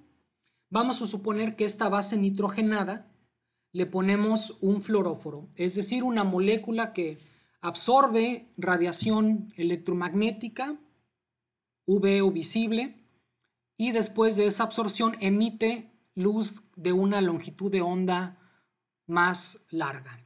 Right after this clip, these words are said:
Es decir, va a tener un color, así a resumidas cuentas. Entonces, ¿qué pasa si u-, sintetizamos D N A utilizando D N T Ps? Y obviamente la D N A polimerasa.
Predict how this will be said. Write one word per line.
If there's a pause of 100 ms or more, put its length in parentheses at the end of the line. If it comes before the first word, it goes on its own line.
(1120)
Es
decir, (100)
va
a
tener
un
color,
así
a
resumidas
cuentas. (640)
Entonces,
¿qué
pasa
si
u-, (1040)
sintetizamos
D
N
A
utilizando
D
N
T
Ps? (600)
Y
obviamente
la
D
N
A
polimerasa.